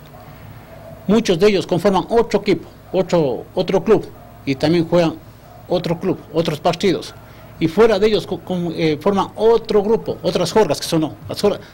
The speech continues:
también conforman otros equipos, que no son los mismos. Así no vamos a ningún lado.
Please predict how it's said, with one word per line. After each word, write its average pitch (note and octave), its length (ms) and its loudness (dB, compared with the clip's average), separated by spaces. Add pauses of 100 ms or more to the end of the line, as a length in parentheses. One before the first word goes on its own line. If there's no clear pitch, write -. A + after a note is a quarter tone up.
(100)
también F3+ 200 -2
conforman G3+ 380 -2
otros A3+ 340 2
equipos, - 460 -4 (300)
que G3 80 -6
no G3 80 -2
son A3+ 160 -4
los C3+ 180 -2
mismos. D3 540 -2 (420)
Así E3+ 200 -2
no E3 100 2
vamos D#3+ 200 -2
a A2 60 -2
ningún C3 300 -4
lado. C3 260 -2